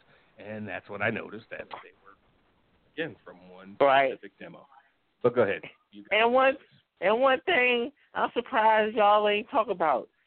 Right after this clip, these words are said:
Speaker 2: Drake Maverick coming out with the fucking A O P, looking like he
Speaker 1: What
Speaker 2: was
Speaker 1: was
Speaker 2: cosplaying
Speaker 1: that?
Speaker 2: as a little kid.
Speaker 1: What was that? And then the memes were just like, they were just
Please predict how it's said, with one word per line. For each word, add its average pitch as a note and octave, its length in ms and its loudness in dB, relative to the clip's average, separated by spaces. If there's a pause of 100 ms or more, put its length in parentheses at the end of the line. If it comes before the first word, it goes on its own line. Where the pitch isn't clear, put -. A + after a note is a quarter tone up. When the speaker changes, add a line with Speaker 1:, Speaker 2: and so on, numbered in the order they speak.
(280)
Speaker 2:
Drake G3+ 360 0
Maverick G3+ 600 2
coming G3 400 -2
out F3+ 240 0
with F3+ 200 -6
the F#3+ 60 -6 (120)
fucking F3 380 -4 (100)
A D#3+ 200 4
O E3 160 4
P, E3+ 400 -6
looking E3+ 320 0
like E3 240 2
he F3 80 -6
Speaker 1:
What E4 340 2
Speaker 2:
was E4 380 6
Speaker 1:
was - 0 -
Speaker 2:
cosplaying D#4+ 720 2
Speaker 1:
that? - 40 -4
Speaker 2:
as D#3+ 120 2
a E3 60 4
little F3 340 4 (100)
kid. F3 540 0 (1040)
Speaker 1:
What E4+ 180 0
was E4 200 0 (100)
that? A#3+ 320 2
And G#3+ 100 4
then C4+ 120 6
the G3+ 60 6
memes D#3+ 400 4
were A#2+ 120 -8
just A2+ 360 -20
like, A2+ 140 -20 (160)
they F#3+ 80 2
were D#3 120 0
just A2+ 200 -10